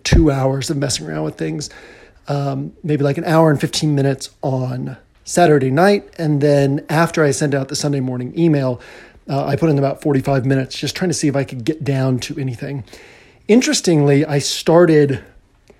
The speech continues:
all of those rosters with Corey Davis and Jonathan Taylor. Now, Jonathan Taylor didn't have a huge game, but not many players did have a huge game last week. Not many players had a really strong game, and,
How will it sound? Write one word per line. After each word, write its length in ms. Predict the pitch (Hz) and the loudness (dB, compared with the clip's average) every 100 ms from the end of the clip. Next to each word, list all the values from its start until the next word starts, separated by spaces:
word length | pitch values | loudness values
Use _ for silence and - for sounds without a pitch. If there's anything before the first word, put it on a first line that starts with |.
| _ _ _ _ _ _ - | _ _ _ _ _ _ 0
all 360 | 185 208 214 | 4 6 6
of 100 | 180 | 6
those 220 | 151 160 135 | 4 2 4
rosters 760 | 151 165 - 143 139 135 - | 4 4 4 -2 -4 -4 -8
with 540 | 160 131 170 170 - - _ _ | -12 2 4 4 0 -20 _ _
Corey 320 | - 170 151 | 0 4 4
Davis 400 | 135 147 135 131 | 4 4 4 0
and 100 | 151 | -2
Jonathan 360 | 139 139 139 131 | -4 -4 -6 -6
Taylor. 320 | 135 131 135 | -4 -2 -4
Now, 100 | 147 | -4
Jonathan 380 | 143 151 143 139 | -2 -2 -2 -4
Taylor 320 | 139 143 139 | -2 -2 -2
didn't 180 | 135 143 | -4 -6
have 160 | 139 | -8
a 40 | 139 | -8
huge 320 | - 151 123 | -6 -6 -4
game, 280 | 156 139 135 | -2 0 0
but 160 | 127 - - - - - - _ - | -4 -10 -20 -20 -20 -20 -20 _ -10
not 360 | 147 156 233 | -2 0 2
many 160 | 226 202 | 4 4
players 280 | - 190 170 | 6 6 6
did 200 | 175 170 | 6 6
have 120 | 143 | 4
a 40 | |
huge 260 | 143 160 135 | 2 -2 0
game 180 | 160 147 | 2 2
last 240 | 143 127 | 0 -2
week. 160 | 147 143 | -4 -4
Not 120 | 165 | -2
many 120 | 139 | -2
players 240 | 135 156 127 | 2 4 4
had 100 | 147 | 2
a 20 | |
really 220 | 135 135 | 2 0
strong 420 | 117 - 156 156 | -2 -2 2 4
game, 300 | 135 131 131 | 2 0 -2
and, 120 | 131 | -4